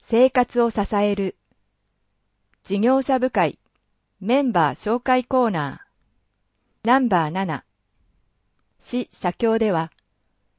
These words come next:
地域における支え合い活動を進めるため、生活支援サービスを実施するエヌピーオー法人や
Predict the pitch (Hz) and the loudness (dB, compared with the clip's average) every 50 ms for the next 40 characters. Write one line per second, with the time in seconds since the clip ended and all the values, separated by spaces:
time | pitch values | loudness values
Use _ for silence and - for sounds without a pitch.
0 | _ _ _ - 285 294 294 262 - 233 208 180 160 156 - - 175 160 - 165 | _ _ _ -6 -2 -2 -2 -2 -2 -4 -4 -4 -4 -6 -6 -6 -6 -6 -4 -6
1 | - - _ _ _ _ _ _ - 165 - 233 226 247 254 262 254 247 247 - | -10 -12 _ _ _ _ _ _ -6 -6 -2 0 2 4 4 4 4 2 0 -2
2 | 262 254 - - 202 170 156 143 127 - _ _ _ _ _ - 185 - - _ | -4 -6 -6 -6 -4 -4 -2 -4 -4 -8 _ _ _ _ _ -6 -6 -6 -6 _
3 | - 196 180 - 202 202 196 196 196 - 180 185 185 180 - - _ _ _ _ | -14 -14 -12 -8 -8 -6 -6 -6 -4 -6 -4 -4 -4 -6 -6 -10 _ _ _ _
4 | _ _ _ _ _ _ _ _ _ _ _ _ - 233 262 262 - 262 262 - | _ _ _ _ _ _ _ _ _ _ _ _ 2 2 2 4 2 0 -2 -2
5 | 262 - - 254 254 254 254 - 269 262 262 247 226 208 - 175 170 170 165 - | -6 -6 -2 0 0 0 0 0 2 0 2 2 0 -4 -2 -2 -2 -2 -4 -4
6 | - 165 - - - 190 - - 185 175 180 175 - - _ _ _ _ _ _ | -6 -8 -8 -8 -10 -10 -8 -8 -8 -6 -6 -6 -6 -10 _ _ _ _ _ _
7 | _ _ _ _ 185 185 202 233 262 262 - 262 262 254 254 254 254 254 247 247 | _ _ _ _ -4 0 2 2 2 2 0 -2 0 2 4 4 4 4 2 2
8 | 262 254 247 - 190 185 165 160 160 156 156 156 | 0 0 0 -2 -4 -6 -6 -6 -6 -8 -8 -10